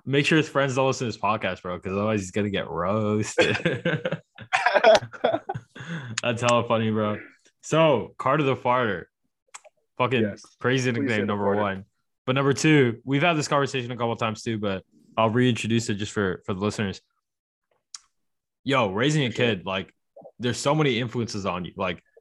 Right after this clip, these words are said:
Speaker 1: there's, like, unknown influences in terms of, like, how your parents treated you as a kid, whether you were aware of it or, or you were not aware of it. There's, like, your grandparents. There's, like, a whole lineage and ancestry that comes along with it. There's a lot of baggage, right?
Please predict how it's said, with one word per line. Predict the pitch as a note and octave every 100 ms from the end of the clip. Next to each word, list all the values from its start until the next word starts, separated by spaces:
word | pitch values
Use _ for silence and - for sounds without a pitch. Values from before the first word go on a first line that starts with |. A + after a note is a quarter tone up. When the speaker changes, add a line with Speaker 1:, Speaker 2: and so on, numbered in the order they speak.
| _ -
Speaker 1:
there's, | A2+
like, | A#2 -
unknown | C#3+ D3 C#3 B2+
influences | A#2 A#2 G2+ G2+ G2 -
in | G2+
terms | A2 G2
of, | F#2+
like, | F2 E2+ _ - - _ _
how | - A2 A2
your | G#2
parents | - A2+ G#2
treated | - G2 F#2
you | G2
as | F2+
a | F2+
kid, | G2+ G2
whether | A#2 A2+
you | A2 G#2+
were | G2
aware | F#2 G2+ A2+
of | A#2 A2+
it | G2
or, | F#2 F2 - -
or | G2
you | F#2+ F2+
were | F#2
not | G2+ G#2+
aware | F#2 F2+ F2
of | F2
it. | D2+ - - - _
There's, | A2+ A2
like, | G#2 F#2+
your | F#2+
grandparents. | G#2+ A2+ A#2+ G2+ F#2 E2+ -
There's, | G2+ F#2+
like, | F#2+
a | F#2
whole | B2 B2+
lineage | G#2+ A2+ A2 G2
and | F#2 G2+
ancestry | G#2+ G#2 G2+ - F#2
that | F2+
comes | F#2+
along | F2+ F2+
with | F2 F#2
it. |
There's | F#2+ G#2+
a | C3
lot | C3
of | G2+
baggage, | G2 F2 E2 E2+
right? | F#2 F#2+